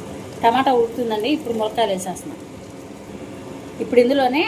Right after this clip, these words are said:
అల్లం వెల్లుల్లిపాయ, హోల్ గరం మసాలా, ఎండు కొబ్బరి, గసగసాలు కలిపి మిక్సీ పట్టానండి, అది వేసేసాను. టమాటా మసాలా అంతా ఉడికిపోయిందండి. సరిపడినంత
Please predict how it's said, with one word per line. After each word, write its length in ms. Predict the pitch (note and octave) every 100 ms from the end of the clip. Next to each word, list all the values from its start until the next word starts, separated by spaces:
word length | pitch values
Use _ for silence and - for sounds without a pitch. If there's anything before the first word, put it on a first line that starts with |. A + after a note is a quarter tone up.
| D4+
అల్లం 160 | B3+ B3+
వెల్లుల్లిపాయ, 360 | A#3+ A#3 D4+ E4+
హోల్ 180 | A3+ A#3
గరం 180 | A3 A3
మసాలా, 360 | G#3+ A3 A3 A#3 - - - -
ఎండు 120 | A3 A#3
కొబ్బరి, 280 | A3 A3 A3 - - - - - - G#3+
గసగసాలు 500 | A3 A3+ - A3+ A3+
కలిపి 260 | A3 A3 - - - - - - - - - -
మిక్సీ 220 | - - A3+
పట్టానండి, 520 | A3 G#3+ G3 G3 C4+ A4+
అది 80 | A#3 G#3+
వేసేసాను. 460 | G3+ F#3 D#3 D#3 - - - - - - - - - - - - - - - - - - - - - - - - - - - - - -
టమాటా 340 | A#3 A#3 A#3+ A#3+
మసాలా 300 | A3+ B3+ A3+ A3
అంతా 160 | A#3 G#3+
ఉడికిపోయిందండి. 640 | G#3+ - A3 G3+ F#3+ F#3+ D#4+
సరిపడినంత 480 | B3+ A3+ A3+ A3 G#3+